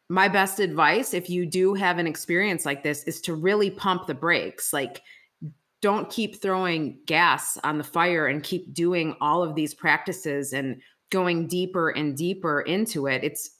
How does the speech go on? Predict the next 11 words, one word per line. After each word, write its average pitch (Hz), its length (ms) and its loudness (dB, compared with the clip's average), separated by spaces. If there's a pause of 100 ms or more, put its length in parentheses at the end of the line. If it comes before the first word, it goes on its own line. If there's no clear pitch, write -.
(160)
you 165 100 -10
gotta 180 280 2
lean 165 340 -2
back. 143 520 2 (420)
You 180 100 -2
gotta 185 380 2 (100)
get 180 220 2
some 165 120 -4
perspective, 156 760 -4
get 151 220 -2
grounded, 151 720 2